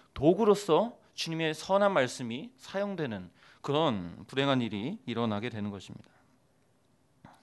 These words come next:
하지만 그 말씀이 나를 비추었을 때 그 말씀을 온유함으로 받고 그 말씀을 그대로 실천하기 시작할 때에 하나님은 그때에 그 행한 일로 인하여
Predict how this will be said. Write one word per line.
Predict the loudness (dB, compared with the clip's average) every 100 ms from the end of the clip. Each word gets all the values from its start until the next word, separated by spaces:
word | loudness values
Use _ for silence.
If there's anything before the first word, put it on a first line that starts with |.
| -20 _ _ _ _
하지만 | -4 2 4 6
그 |
말씀이 | 8 6 6 2 2 0 -4 -12 _ _ _
나를 | 2 4 4
비추었을 | 0 -4 -2 -2 -4
때 | -8 -6 -8 -12 _ _ -14
그 | -4
말씀을 | 0 0 0 -6 -4
온유함으로 | -2 0 4 4 2
받고 | -2 -6 -8 -6 -6 -8 _ -20 _ -8
그 | 2
말씀을 | 4 4 0 -4
그대로 | -2 -2
실천하기 | -2 -4 -4 2 4 4
시작할 | 2 -2 -2 -6
때에 | -6 -6 -6 -10 -14 -20 -20 -8
하나님은 | -2 0 0 -2 -2
그때에 | -4 4 6 8 6 2 -4 _ _ _ -2
그 | 0
행한 | 2 4 6 6
일로 | 4 2 0
인하여 | 0 -4 -8